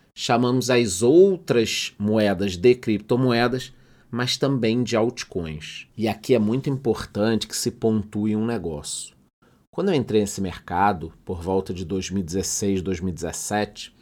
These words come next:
nós estávamos assistindo ao maior lançamento de criptos desde o início da negociação do Bitcoin. Naquele momento,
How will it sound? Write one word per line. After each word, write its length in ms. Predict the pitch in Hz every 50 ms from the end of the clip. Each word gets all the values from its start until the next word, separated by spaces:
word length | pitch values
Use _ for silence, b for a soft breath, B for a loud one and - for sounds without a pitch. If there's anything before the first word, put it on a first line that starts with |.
| b b b b b b b b b -
nós 200 | 98 104 107 101
estávamos 560 | 95 - - - 107 104 95 107 110 107 95
assistindo 760 | 113 107 - - - 104 - - - - 113 110 113 117 - -
ao 140 | 107 110 110
maior 640 | 120 123 117 110 104 101 104 107 113 127 131 127 127
lançamento 960 | 123 123 131 143 - - - - 123 107 98 95 98 104 110 110 - 117
de 120 | 110 113 101
criptos 760 | - _ - 101 107 104 101 104 - - 117 117 - - b b b b b b b b
desde 480 | 90 90 123 139 160 180 175 151 156 170
o 60 | 160
início 360 | 143 120 120 123 123 123 - -
da 100 | 117 117
negociação 580 | 117 104 117 110 - - 104 - - 110 107
do 80 | 107 104
Bitcoin. 640 | 98 113 113 - - - - 90 85 80 78 78 - _ _ _ b b b b b b b b _ -
Naquele 340 | 110 123 123 - 160 135 123
momento, 600 | 110 98 92 104 107 110 101 95 - - -